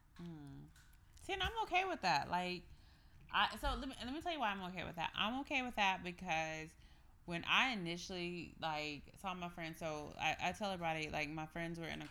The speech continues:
quad, and I was like, "Oh, this makes sense. They're all happy. Like,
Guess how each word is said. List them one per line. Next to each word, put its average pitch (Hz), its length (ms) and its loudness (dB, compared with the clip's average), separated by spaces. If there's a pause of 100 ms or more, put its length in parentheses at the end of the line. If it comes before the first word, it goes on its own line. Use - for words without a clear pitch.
quad, 139 480 0 (480)
and 165 140 -2
I 185 120 0
was 320 180 -4
like, 156 220 2 (120)
"Oh, 190 200 0
this - 360 -6
makes 185 300 0
sense. 415 380 -6
They're 269 220 0
all 233 240 4
happy. 165 640 -6
Like, 156 160 -6